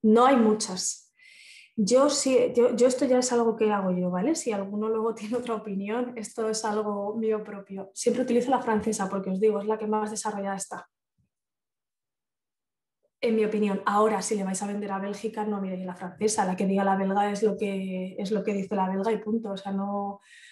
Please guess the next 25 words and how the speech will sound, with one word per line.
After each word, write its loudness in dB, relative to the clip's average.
no 2
hace 0
falta 0
tampoco -4
rizar -4
el -2
rizo, -4
pero -4
vamos, -4
así -4
si -4
estáis 2
a -2
nivel 2
España, -2
la, -2
la -2
francesa -4
es -4
de -6
las -6
más -6
desarrolladas -6
de -4
Europa. -6